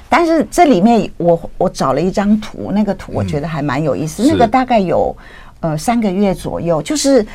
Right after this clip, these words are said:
Speaker 1: 他就是在，已经在一个全部都打过疫苗的人，所以大家都打过疫苗了。然后呢，呃，有人感染过，有人没感染过，
Speaker 2: 嗯，是。
Speaker 1: 然后再来，你就可以分打过疫苗、把感染过的人、没感染过的人。当第二次感染的时候，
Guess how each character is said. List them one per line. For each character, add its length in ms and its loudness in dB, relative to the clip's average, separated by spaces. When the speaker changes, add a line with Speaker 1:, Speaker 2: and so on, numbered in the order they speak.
Speaker 1:
他 240 0
就 200 4
是 180 -2
在， 300 2
已 160 0
经 360 4
在 240 2
一 180 -2
个 180 0
全 440 4
部 220 6
都 180 2
打 200 -4
过 180 -2
疫 160 -2
苗 220 -4
的 100 -4
人， 100 -2
所 140 -2
以 60 -4
大 160 2
家 120 6
都 160 6
打 200 0
过 160 0
疫 120 -2
苗 220 -6
了。 100 -8
然 260 2
后 260 4
呢， 260 2
呃， 240 0
有 180 2
人 160 0
感 160 -4
染 180 -4
过， 200 -4
有 120 -6
人 120 -6
没 120 -6
感 160 -6
染 160 -8
过， 180 -6
Speaker 2:
嗯， 40 -8
是。 140 -6
Speaker 1:
然 160 -4
后 160 0
再 260 2
来， 260 0
你 80 -6
就 140 -2
可 160 -4
以 80 -2
分 220 0
打 120 0
过 160 2
疫 120 4
苗、 300 2
把 140 -4
感 160 -2
染 160 -2
过 160 0
的 80 -4
人、 140 -4
没 100 -2
感 180 -4
染 100 -8
过 100 -4
的 80 -6
人。 80 -10
当 260 0
第 180 0
二 160 -2
次 240 -10
感 180 -8
染 180 -8
的 80 -10
时 200 -10
候， 280 -8